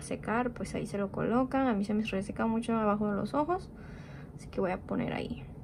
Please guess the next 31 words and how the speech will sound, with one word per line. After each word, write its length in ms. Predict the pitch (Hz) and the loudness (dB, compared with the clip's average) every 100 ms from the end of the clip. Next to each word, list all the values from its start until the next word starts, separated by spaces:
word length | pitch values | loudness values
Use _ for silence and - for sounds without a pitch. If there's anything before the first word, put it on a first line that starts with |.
| - | -12
Voy 80 | - | -14
a 20 | |
estar 180 | - 359 | 2 6
aplicando 480 | 370 381 381 285 269 | 8 8 10 10 10
el 80 | 269 | 10
primer 640 | 247 226 240 247 254 247 | 8 12 12 12 8 8
para 240 | 240 220 | 10 10
tapar 360 | 226 226 202 196 | 6 6 6 6
poros 360 | - 240 226 | 4 6 8
de 160 | 226 202 | 6 6
Yassi. 380 | 233 269 - 440 - - - - | 8 6 8 6 6 -4 -8 2
Voy 120 | 254 | 6
a 120 | 285 | 8
colocar 420 | 320 311 240 247 | 10 10 10 10
una 180 | 262 285 | 10 8
gotita 480 | 247 202 247 247 285 | 8 6 4 6 8
de, 100 | 262 | 8
antes 220 | 240 277 | 8 6
casi 240 | 277 269 | 4 6
me 140 | 285 277 | 6 8
olvido 260 | 220 226 | 8 8
y 120 | 240 233 | 6 4
casi, 360 | - 226 233 | 2 2 2
casi 300 | 233 233 233 | 2 4 6
ya 120 | 233 | 6
me 120 | 226 233 | 6 4
estaba 200 | 233 226 | 4 4
aplicando 440 | 240 220 208 214 | 4 4 2 2
la 120 | 220 | 4
base, 300 | 196 226 - | 4 2 0
chicas. 460 | - - - 240 | -4 -6 -6 -8